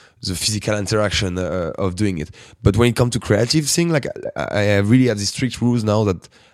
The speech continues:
as long as I don't find the message, then I cannot do music. And, and I prefer this than just doing, uh,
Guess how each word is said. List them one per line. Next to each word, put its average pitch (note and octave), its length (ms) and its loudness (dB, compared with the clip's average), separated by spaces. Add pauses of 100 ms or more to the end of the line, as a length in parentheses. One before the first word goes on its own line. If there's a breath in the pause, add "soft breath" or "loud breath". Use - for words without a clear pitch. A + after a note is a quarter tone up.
(160 soft breath)
as G2 200 2
long B2 140 -2
as A2+ 140 0
I A2 40 0
don't G#2+ 200 0
find G2 420 -4 (1000 soft breath)
the F#2+ 120 2
message, - 540 0 (580)
then G#2 160 0
I F#2+ 60 0
cannot F#2+ 400 -2
do F#2+ 100 0
music. - 520 -8 (100)
And, F#2+ 180 -2
and G2+ 140 0
I G2 60 2
prefer G#2+ 280 4
this G2+ 240 -2
than G2 140 -2
just F#2 180 -6
doing, F#2 420 -2
uh, E2+ 180 -2